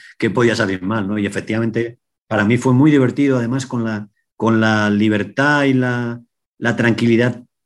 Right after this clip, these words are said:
que te da saber que no hay víctimas irreparables ahí, ¿no? Hay gente que sufrió, por supuesto, como en cualquier delito. El códice está de vuelta, el deán efectivamente fue apartado de su puesto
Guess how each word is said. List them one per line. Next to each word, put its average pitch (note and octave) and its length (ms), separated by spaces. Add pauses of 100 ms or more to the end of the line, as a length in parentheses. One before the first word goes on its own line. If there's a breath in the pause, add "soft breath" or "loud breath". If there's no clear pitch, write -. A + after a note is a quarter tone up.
(180)
que A#2 140
te A2 120
da B2 120
saber A#2+ 320
que A#2 120
no A#2+ 200
hay A2 340
víctimas A2 480
irreparables F#2 560
ahí, D#2+ 200
¿no? G#2 280
Hay G2+ 140
gente A2 180
que G#2+ 80
sufrió, G#2 380
por F2 140
supuesto, F2+ 520
como E2+ 200
en E2+ 40
cualquier E2 240
delito. E2+ 380 (460)
El F#2 120
códice A2 280
está G2+ 180
de G2 80
vuelta, D3 500 (680)
el F2 120
deán F#2 220
efectivamente F2+ 520
fue F#2 120
apartado E2+ 300
de E2 80
su D#2+ 140
puesto A2+ 500